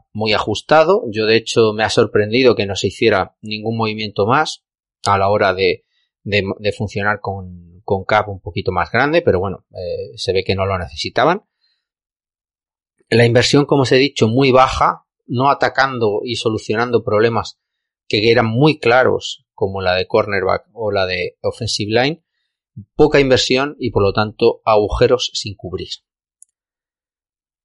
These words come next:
Todo esto nos lleva al draft, en el que todos los aficionados queríamos, eh, línea, o queríamos un cornerback,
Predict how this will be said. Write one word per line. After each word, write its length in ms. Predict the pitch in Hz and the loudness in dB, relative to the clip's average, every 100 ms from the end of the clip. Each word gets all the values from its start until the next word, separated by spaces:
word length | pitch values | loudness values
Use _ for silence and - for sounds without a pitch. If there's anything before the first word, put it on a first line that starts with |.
| _ _ _ _ _ _ _ - | _ _ _ _ _ _ _ 0
Todo 100 | 160 | 6
esto 220 | 165 165 | 6 6
nos 120 | 180 131 | 4 6
lleva 180 | 127 | 6
al 120 | 107 117 | 4 4
draft, 300 | 175 127 - _ - | 4 2 -4 _ -8
en 120 | 110 | -4
el 200 | 104 98 | -2 -2
que 600 | - 98 95 92 90 92 _ _ _ _ _ _ - | 2 4 4 2 -2 -8 _ _ _ _ _ _ -8
todos 800 | - 135 131 135 127 - - - - _ _ _ | 4 4 6 2 0 -6 -10 -12 -20 _ _ _
los 300 | - 127 117 | -8 -2 0
aficionados 800 | 127 - 127 131 131 131 139 - | 0 0 0 2 4 4 4 0
queríamos, 960 | - 113 120 127 123 123 143 - - - _ - | 2 4 4 4 4 2 -2 -4 -12 -16 _ -10
eh, 380 | 98 92 90 87 | -8 -8 -10 -4
línea, 600 | 101 151 143 139 151 - _ _ _ _ _ _ _ _ _ - | 2 4 2 0 -2 -4 _ _ _ _ _ _ _ _ _ -2
o 160 | 110 | -2
queríamos 380 | - 98 92 95 | -2 -6 -6 -8
un 80 | 104 | -2
cornerback, 600 | 139 143 139 123 127 135 | 2 2 2 2 0 0